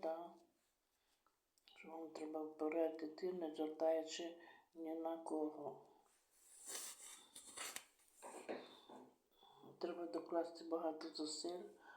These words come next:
е, щоб задумане ваше здійснилося. Якщо ви приймаєте цей таро-розклад,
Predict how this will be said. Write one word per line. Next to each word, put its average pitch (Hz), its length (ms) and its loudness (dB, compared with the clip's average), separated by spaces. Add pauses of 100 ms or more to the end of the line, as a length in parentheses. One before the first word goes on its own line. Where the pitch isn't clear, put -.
(220)
е, 151 220 0
щоб 160 500 0 (1600)
задумане 160 760 4
ваше 151 600 0
здійснилося. 156 1000 -2 (2500)
Якщо 170 280 2
ви 170 120 2
приймаєте 165 640 2
цей 156 300 0
таро-розклад, 151 960 0